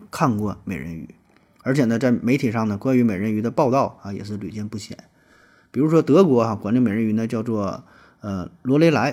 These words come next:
哎，说她呢有金色的头发啊，但是呢喜欢吃过往的水手啊，专门干坏事儿。爱尔兰呢管这种人鱼呢叫做海上的歌手，哎，你看也说她会唱歌，头发呢和尾巴呢是绿色的啊，色儿还不太一样。然后说这个手啊，手的中间呢就鸭子一样有这个蹼，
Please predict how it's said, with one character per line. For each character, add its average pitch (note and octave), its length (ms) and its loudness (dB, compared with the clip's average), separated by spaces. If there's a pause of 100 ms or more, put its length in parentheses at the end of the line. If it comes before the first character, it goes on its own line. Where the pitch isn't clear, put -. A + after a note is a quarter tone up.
哎， G2 140 -10
说 - 160 -8
她 C3 160 0
呢 C3 100 2
有 G#2+ 80 0
金 C#3 200 -2
色 D#3+ 120 2
的 C3 80 2
头 G2+ 220 -8
发 B2 220 -6 (120)
啊， G2+ 140 -12
但 A#2+ 100 -2
是 A2+ 100 -2
呢 A2 120 0
喜 G#2+ 140 -8
欢 G#2+ 160 -4
吃 G#2 140 -8
过 A#2 140 -6
往 G#2 120 -6
的 G2 80 -10
水 F#2+ 180 -12
手 G2+ 200 -10
啊， G2+ 120 -14
专 G2+ 160 -8
门 F#2+ 160 -6
干 G2 180 -8
坏 G2+ 180 -10
事 F#2+ 100 -12
儿。 - 80 -14 (560)
爱 E3+ 100 2
尔 C#3 140 6
兰 A2+ 200 4
呢 D#3+ 120 4
管 B2 140 0
这 C3+ 60 4
种 A#2 100 2
人 G#2+ 140 0
鱼 A#2 100 2
呢 A2 100 -2
叫 A#2 120 -2
做 A2 100 -2
海 G#2 240 -6
上 C3+ 140 0
的 A#2 80 0
歌 E3+ 220 2
手， C#3 280 -4
哎， A#2 80 -12
你 G#2 80 -6
看 A#2 240 -6
也 - 80 -10
说 G#2 160 -4
她 G2+ 120 -6
会 G#2+ 120 -8
唱 G#2 220 -10
歌， G#2 100 -12 (440)
头 C3+ 220 0
发 F3+ 120 2
呢 D#3 60 2
和 D3+ 80 0
尾 D3+ 140 2
巴 G#2+ 100 -6
呢 A2+ 140 -2
是 C3 120 -6
绿 G3+ 180 4
色 A2+ 160 -2
的 E2 80 -10
啊， G#2+ 120 -14
色 - 140 -14
儿 - 80 -14
还 A#2 60 -4
不 A2+ 120 -6
太 A#2+ 100 0
一 A2 40 -2
样。 C#3+ 160 -2 (640)
然 D3+ 100 -2
后 E3 60 4
说 E3+ 100 4
这 F#3+ 80 8
个 F#3 100 6
手 - 280 -2
啊， B2+ 240 -2 (260)
手 - 180 -4
的 C#3 100 2
中 D3+ 160 2
间 C3 140 2
呢 A#2+ 80 2
就 C3+ 120 2
鸭 C#3 240 6
子 B2+ 100 0
一 - 20 0
样 F#2 160 -4
有 G2+ 80 -6
这 B2 80 -4
个 B2 80 -4
蹼， A#2 300 -6